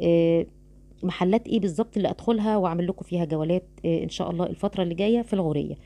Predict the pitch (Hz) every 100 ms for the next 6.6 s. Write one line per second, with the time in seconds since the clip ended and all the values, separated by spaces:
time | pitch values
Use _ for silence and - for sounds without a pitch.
0 | - - - 196 185 - 190 190 208 185
1 | 170 196 202 - 180 185 190 - 175 165
2 | 208 - 170 180 190 202 190 175 175 160
3 | 196 196 - - - - 160 170 190 175
4 | 165 175 180 156 151 170 143 - - -
5 | - - - - - 170 180 208 233 247
6 | 247 233 196 220 247